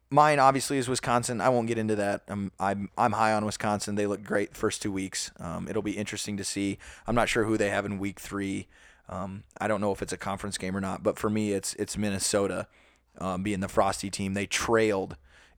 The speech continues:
entering the fourth quarter against that S D S U team, and again, it's nothing to take away from them. Um, but the most recent team,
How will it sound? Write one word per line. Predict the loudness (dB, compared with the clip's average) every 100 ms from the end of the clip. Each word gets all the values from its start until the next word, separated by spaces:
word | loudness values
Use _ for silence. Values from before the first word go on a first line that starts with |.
| -2
entering | 0 2 0 0
the |
fourth | 0 2 2 2
quarter | 2 2 2 0
against | 0 -2 0
that | 0 2
S | -2
D | 0 0
S | 0
U | -4
team, | -6 -4 -2 -2
and | -2 -4
again, | -2 -2
it's | -4 -2
nothing | -2 -2
to | -6
take | -4 -4
away | -2 -4
from | -4 -4
them. | -4 -6 -10 -20 -20 -20 -12
Um, | -6 -4 -4 -8 -12 _
but | 0 2
the |
most | 4 4 2
recent | 0 0 0 0
team, | 0 2 2 -2